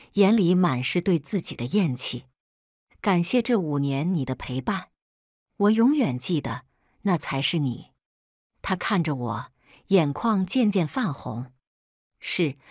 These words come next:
若是以前的顾明成，现在一定会尊重你所有决定。他强扯出一抹笑容，“哪天启程，我送你。”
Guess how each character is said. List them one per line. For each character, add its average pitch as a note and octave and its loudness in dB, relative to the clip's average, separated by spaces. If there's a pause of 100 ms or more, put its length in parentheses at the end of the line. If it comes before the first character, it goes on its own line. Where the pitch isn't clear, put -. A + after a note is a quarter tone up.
(220)
若 C4+ 4
是 A#3 0
以 F3 -2
前 E3 -2
的 B3 2
顾 B3+ 0
明 D#3 0
成， C#3 -6 (340)
现 G#3+ 2
在 F3+ 0
一 F3+ 0
定 B3 2
会 E3 -2
尊 G#3 0
重 E3+ 0
你 B2+ -2
所 D3+ -2
有 F#3 -2
决 A#2+ -6
定。 B2+ -6 (800)
他 G3 0
强 F3 0
扯 D3 -2
出 G3 0
一 G3+ 2
抹 C3+ 2
笑 G3 -2
容 B2+ -4 (480)
，“哪 C#3+ 2
天 G3+ 2
启 D3 -2
程， C3 -4 (420)
我 D#3+ 0
送 G#3 2
你。” - -6